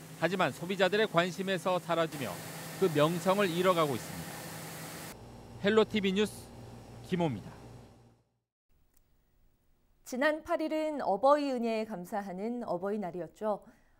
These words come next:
Speaker 2: 혼자 지내는 어르신들은 더 외롭고 쓸쓸한 날이었을 텐데요.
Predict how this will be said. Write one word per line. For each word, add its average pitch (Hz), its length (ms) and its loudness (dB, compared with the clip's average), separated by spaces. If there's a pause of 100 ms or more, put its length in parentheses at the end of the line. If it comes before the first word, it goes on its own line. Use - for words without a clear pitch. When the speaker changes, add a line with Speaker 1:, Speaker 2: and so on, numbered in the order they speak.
(140)
Speaker 2:
혼자 285 240 4
지내는 247 400 0
어르신들은 226 760 -2
더 185 140 -2
외롭고 185 580 -6
쓸쓸한 302 520 -4
날이었을 175 440 -6
텐데요. 190 520 -4